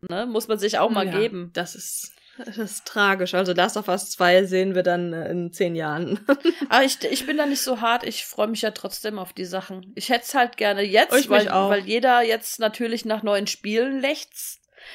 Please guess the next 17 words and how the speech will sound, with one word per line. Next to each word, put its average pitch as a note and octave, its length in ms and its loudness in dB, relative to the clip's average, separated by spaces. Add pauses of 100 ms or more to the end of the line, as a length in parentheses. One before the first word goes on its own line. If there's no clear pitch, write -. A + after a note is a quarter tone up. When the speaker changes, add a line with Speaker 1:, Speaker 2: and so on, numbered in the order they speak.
(180)
Speaker 1:
weil G3 300 4
man G#3 200 -2
ja G3+ 140 2
halt F#3+ 220 -2
nicht F#3 180 -10
rausgehen G3 480 -2
kann C4 240 -6
und C4 160 -8
so C4 140 -8
weiter. C4 420 0 (480)
Und A#3 140 2
jetzt - 200 2
Speaker 2:
Aber A#3 160 6
wir G#3+ 140 4
haben C4+ 220 2
genug F#3 180 2
Speaker 1:
ja, A3 260 4